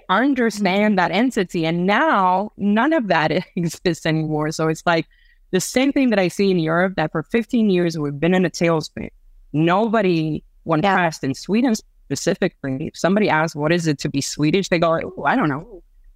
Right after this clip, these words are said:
Speaker 1: I'm saying I'm
Speaker 2: Right.
Speaker 1: un-Swedish is a compliment. In, if you say to
Speaker 2: Right.
Speaker 1: somebody, "You're so un-Swedish," that's a compliment in Sweden because we have
Speaker 2: Wow.
Speaker 1: such disdain for ourselves. And that is,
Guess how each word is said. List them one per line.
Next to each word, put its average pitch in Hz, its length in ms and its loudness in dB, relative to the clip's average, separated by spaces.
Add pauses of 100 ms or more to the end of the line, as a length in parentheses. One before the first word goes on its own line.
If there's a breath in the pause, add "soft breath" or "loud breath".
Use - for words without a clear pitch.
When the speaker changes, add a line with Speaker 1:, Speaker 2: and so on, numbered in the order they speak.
(400)
Speaker 1:
I'm 277 340 2
saying 277 480 0
I'm 202 320 2
Speaker 2:
Right. - 0 -
Speaker 1:
un-Swedish 190 720 0
is - 160 -10
a 160 60 -4
compliment. 214 680 -2 (460)
In, 165 340 0 (160)
if 185 140 -2
you 262 100 2
say - 140 0
to 202 80 4
Speaker 2:
Right. 190 180 0
Speaker 1:
somebody, 202 240 2
"You're 165 120 0
so 190 300 0
un-Swedish," 190 540 0
that's 220 240 0
a 226 60 -2
compliment 262 720 0
in 143 100 -2
Sweden 156 420 -4 (420 soft breath)
because 214 640 0
we 185 180 0
have 214 200 0
Speaker 2:
Wow. 202 100 -2
Speaker 1:
such 226 220 0
disdain 220 600 0
for 170 220 2
ourselves. - 720 -4 (480)
And 175 240 2
that 202 280 2
is, 170 560 -2